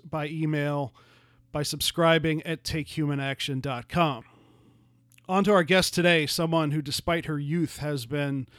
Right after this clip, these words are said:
a really valuable member of the Liberty Movement and the L P for more than a decade.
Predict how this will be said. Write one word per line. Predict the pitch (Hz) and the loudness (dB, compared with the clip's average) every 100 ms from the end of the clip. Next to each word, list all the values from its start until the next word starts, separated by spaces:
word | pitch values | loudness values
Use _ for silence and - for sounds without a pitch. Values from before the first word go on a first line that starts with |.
| - _ _ - | -20 _ _ -8
a | 143 | 0
really | 208 202 | 2 4
valuable | 175 196 165 151 | 6 6 6 4
member | 147 160 147 139 | 2 0 0 -2
of | 131 | -4
the | 139 | -4
Liberty | 151 156 147 | -4 -2 -2
Movement | 139 135 123 135 123 | -2 -4 -6 -8 -6
and | 147 160 | -4 -2
the | 151 147 | -2 -2
L | 147 | -2
P | - 147 | -2 -4
for | 139 139 | -4 -4
more | 135 139 | -4 -4
than | 127 120 | -6 -8
a | |
decade. | 113 156 160 170 165 | -4 -4 0 0 0